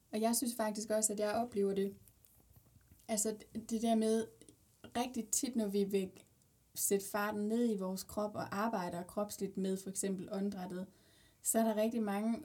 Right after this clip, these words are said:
øvelser, hvor vi prøver at sætte tempoet ned, men hvor alle vores spændinger faktisk gør, at vi ikke kan. Så, så jeg oplever nogle gange, at hvis vi lige sukker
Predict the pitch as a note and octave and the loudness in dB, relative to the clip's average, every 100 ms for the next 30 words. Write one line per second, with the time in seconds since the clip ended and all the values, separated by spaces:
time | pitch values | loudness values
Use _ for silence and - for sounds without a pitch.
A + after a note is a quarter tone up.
0 | - A#3 C4+ C#4+ G3+ F#3+ F#3+ F#3+ F#3+ - | 0 2 2 0 -2 -2 -2 -2 -4 -10
1 | - - G#3+ A#3 A3 E3 F#3 - F#3 - | -6 2 4 4 0 -4 -4 -4 -6 -2
2 | A#3+ B3 A#3+ A3 A3 G#3+ G3+ G3 - G#3+ | 2 2 2 2 2 2 2 0 2 2
3 | C#4 G3+ G3 - G3+ B3 F#3+ E3+ F3 G3 | 4 4 2 4 4 6 4 2 -2 -2
4 | G3+ G3+ G#3 A3 - - G#3 G3+ - - | 0 0 0 -4 -6 -6 -4 -4 -8 -20
5 | _ - _ - - - G#3 G#3 G3+ G3+ | _ -20 _ -20 -6 2 4 2 0 4
6 | G#3 A3 A#3 A3 G3+ G3+ G#3+ G3+ G3 F#3+ | 4 6 2 4 4 4 2 0 0 0
7 | F3+ F#3+ G3 G#3 B3+ - - A3 B3 | 0 0 0 0 2 2 2 2 0